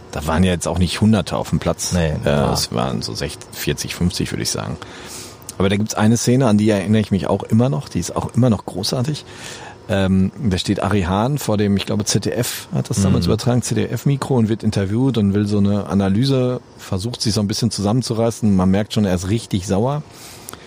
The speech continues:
Speaker 1: Und dann kommt plötzlich so ein Fan, äh, vom B V B an. Ähm, der hat so lange blonde Haare, <laughs> daran erinnere ich mich noch.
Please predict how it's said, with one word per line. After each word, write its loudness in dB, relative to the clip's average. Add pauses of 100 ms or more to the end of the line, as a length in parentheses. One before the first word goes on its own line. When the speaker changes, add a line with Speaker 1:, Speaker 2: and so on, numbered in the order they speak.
(440)
Speaker 1:
Und 2
dann 2
kommt 0
plötzlich -2
so 0
ein 2
Fan, 0
äh, 2
vom 0
B 2
V -2
B 0
an. 0 (840)
Ähm, 2 (120)
der -8
hat -6
so 0
lange 2
blonde 2
Haare, 0 (100)
<laughs> -6
daran 0
erinnere 2
ich -2
mich 0
noch. -2